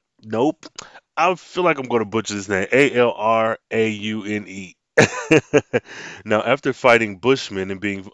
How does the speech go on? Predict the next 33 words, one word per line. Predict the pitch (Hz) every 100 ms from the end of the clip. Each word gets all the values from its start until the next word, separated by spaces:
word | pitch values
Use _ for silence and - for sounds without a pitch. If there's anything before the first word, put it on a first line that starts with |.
| -
left | 101 107 -
for | 95
dead, | 90 120 107 101 _
a | 101
mortally | 98 107 139 165 170 170
wounded | 151 110 113 113 110 -
Spectre | - 131 160 - 92 95 - - -
reaches | - 113 151 143 127 117 - _ _ _ _ -
Allerain's | 101 127 147 160 170 175 180 180 175 - - _
recently | - 104 120 - 123 120
unearthed | 117 117 113 110 -
tomb | 202 185 131 143 151 _ - -
and | 170
is | 170
placed | - 123 117
before | 117 - 107 104
a |
statue | 101 - 117 110 123
of | 117 101
an | 101
Egyptian | 98 90 - 123 - 139 131
moon | 95 95 92
goddess, | 90 85 85 87 - _ _ _ _ -
Khonshu. | - 117 107 95 - 85 73 _ _ _ _ _ _ - - -
Now, | 208
I | 220
feel | 196
like | 214 202
I'm | 151
not | 135 110
saying | - 120
that | 104 107 -
correctly, | 123 127 139 135 135 135